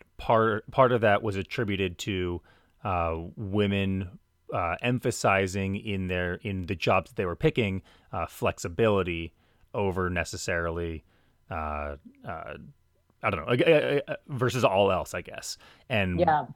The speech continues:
Speaker 1: and, and part of that, I guess, is what you just brought up, which I, I had never thought about. And part of that is, like, I'm not yet in that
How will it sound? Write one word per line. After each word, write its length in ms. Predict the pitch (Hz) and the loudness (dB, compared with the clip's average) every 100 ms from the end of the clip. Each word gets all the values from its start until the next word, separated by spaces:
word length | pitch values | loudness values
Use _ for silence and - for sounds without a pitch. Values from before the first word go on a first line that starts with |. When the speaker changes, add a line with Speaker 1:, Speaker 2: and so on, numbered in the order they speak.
| - 147 | -6 0
Speaker 1:
and, 260 | 123 107 | 0 0
and 200 | - 101 | -2 -4
part 240 | - 131 135 | 2 4 6
of 60 | 110 | 6
that, 180 | 101 | 4
I 80 | 101 | 2
guess, 260 | 98 92 - | 0 0 -2
is 260 | 107 90 - - _ _ _ _ | -8 -8 -12 -20 _ _ _ _
what 300 | 123 104 101 | -4 2 2
you 240 | 90 104 104 | 2 0 2
just 340 | 101 92 - | 0 -2 0
brought 260 | 113 85 107 | 0 2 4
up, 240 | 120 - - | 4 2 -4
which 220 | 101 - | -4 -2
I, 180 | 87 90 - _ - | -2 -4 -10 _ -8
I 220 | 101 85 | -4 -2
had 160 | 90 85 | -2 -2
never 240 | 82 80 | -2 -2
thought 280 | - 82 80 | -2 -2 -2
about. 260 | 80 92 131 | 0 2 2
And 80 | |
part 180 | - 87 | 0 -2
of 80 | 82 | 0
that 140 | 82 | -2
is, 100 | 82 | -2
like, 180 | 80 - _ _ | -4 -8 _ _
I'm 300 | 95 80 80 | -4 -2 0
not 320 | 82 82 - - _ | 0 0 -2 -16 _
yet 340 | 113 90 85 - | -2 -2 -2 -4
in 260 | 113 95 | -6 -2
that 360 | 90 87 - | 0 0 -2